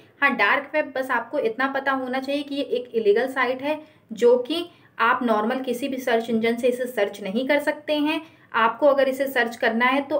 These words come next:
आपके पास Tor या इसे The Onion राउटर भी कहा जा सकता है, इसका, इस, अ, सर्च इंजन का होना ज़रूरी है। इसी के माध्यम से इस वेबसाइट को सर्च किया जा सकता है। और इंटरनेट का नाइंटी सिक्स परसेंट भाग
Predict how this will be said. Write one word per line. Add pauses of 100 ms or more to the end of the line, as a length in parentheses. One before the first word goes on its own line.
(100)
आपके
पास (240)
Tor (420)
या
इसे
The
Onion
राउटर
भी
कहा
जा
सकता
है, (220)
इसका, (100)
इस,
अ,
सर्च
इंजन
का
होना
ज़रूरी
है।
इसी
के
माध्यम
से
इस
वेबसाइट
को
सर्च
किया
जा
सकता
है। (380)
और (200)
इंटरनेट (100)
का
नाइंटी
सिक्स (100)
परसेंट
भाग